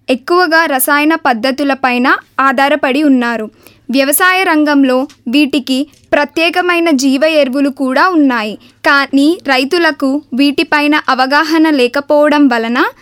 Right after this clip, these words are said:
ఇంకా రసాయన ఎరువులే వాడుతున్నారు. చీడపీడలు పంటలను పలు దశల్లో ఆశించి పంట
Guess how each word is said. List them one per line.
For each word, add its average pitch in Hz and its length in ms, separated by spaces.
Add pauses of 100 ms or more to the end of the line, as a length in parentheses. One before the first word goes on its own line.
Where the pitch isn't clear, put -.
(180)
ఇంకా 277 400 (100)
రసాయన 320 460
ఎరువులే 285 520
వాడుతున్నారు. 247 840 (320)
చీడపీడలు 311 880 (240)
పంటలను 269 640 (140)
పలు 269 200
దశల్లో 302 560
ఆశించి 269 560 (320)
పంట 269 200